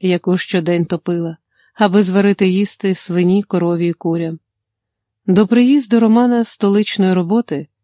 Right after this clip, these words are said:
часу залишалося обмаль. На традиційному карнавалі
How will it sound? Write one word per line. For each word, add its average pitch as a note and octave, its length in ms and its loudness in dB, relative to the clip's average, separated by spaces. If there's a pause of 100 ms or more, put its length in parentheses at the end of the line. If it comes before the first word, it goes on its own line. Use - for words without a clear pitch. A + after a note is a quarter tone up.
(140)
часу G#3+ 460 -2
залишалося F3 800 -2
обмаль. C#3+ 400 -6 (920)
На G#3+ 240 4
традиційному A3 920 2
карнавалі F3+ 920 -2